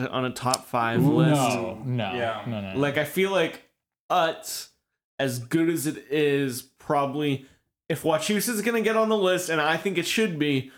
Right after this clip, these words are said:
Speaker 1: I think Utz needs to be cut.
Speaker 3: Yeah, I
Speaker 2: Well
Speaker 3: would agree that at the,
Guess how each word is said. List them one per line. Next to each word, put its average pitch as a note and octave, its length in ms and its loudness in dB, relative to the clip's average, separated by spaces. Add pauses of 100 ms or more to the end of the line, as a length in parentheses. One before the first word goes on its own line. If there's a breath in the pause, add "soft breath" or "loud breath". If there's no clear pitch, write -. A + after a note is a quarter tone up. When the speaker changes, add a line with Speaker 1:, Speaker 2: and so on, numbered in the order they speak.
(120)
Speaker 1:
I - 60 -2
think D3+ 160 0
Utz D#3+ 240 -2
needs D3+ 220 0
to C#3+ 60 -2
be C3+ 420 2
cut. - 380 -6 (140)
Speaker 3:
Yeah, D3+ 340 0 (120)
I D#3+ 100 2
Speaker 2:
Well A3+ 100 4
Speaker 3:
would A3 100 2
agree E3+ 260 0
that E3+ 160 2
at C3+ 100 -6
the, E3+ 120 -4